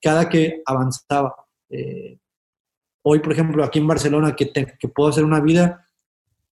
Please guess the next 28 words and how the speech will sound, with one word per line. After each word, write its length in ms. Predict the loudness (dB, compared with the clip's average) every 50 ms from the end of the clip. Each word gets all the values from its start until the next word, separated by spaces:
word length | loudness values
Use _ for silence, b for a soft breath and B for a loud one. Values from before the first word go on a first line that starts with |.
| _ _ _ _ _ _ _
que 140 | -4 -2
quizá, 640 | 0 0 0 0 2 2 2 2 4 2 0 -2 -4 -10 -16 -16 _
eh, 680 | -8 -6 -4 -2 -2 -2 -2 -2 -4 -4 -6 -8 -14 _ _ _ _ _ _ _ _ _ _ _ _ _ _ _ _ _ _ _ _ _ _ 2
por, 300 | 2 2 2 0 -4 -2
por 180 | 0 2 4
la 140 | 4 4 2 0
carrera 320 | 0 0 2 2 0 2
que 80 | 2 2
yo 100 | 4 4
decidí 340 | 4 2 2 2 2 2
tomar, 580 | 2 2 2 2 2 2 0 -2 -8 -20 _ _ _
no 220 | 0 0 0 2
pude 180 | 2 2 4 4
haber 200 | 4 4 4 4
hecho 320 | 2 2 2 0 0 0
en 120 | 0 0 -2
México, 460 | -2 -2 -2 -4 -8 -6 -6 -8 -6
¿no? 300 | -6 -6 -8 -8 -10 b b b b b _ _ _ _ _
Esto 640 | 0 0 0 0 0 2 4 6 6 6 4 6
de 380 | 6 6 6 6 6 4 2 2
poder 680 | 0 2 2 4 6 6 6 4 4 2 -2 -8 -14 _ _ _ _ _ _ _
caminar 440 | -2 0 0 2 0 2 2 4 4
a 60 | 4
las 300 | 4 4 2 -2 -4 -2
tres 180 | 0 2 2 4
de 80 | 4 4
la 100 | 4 4
mañana 880 | 2 0 0 2 2 4 4 4 6 6 4 4 2 -6 -16 -20 _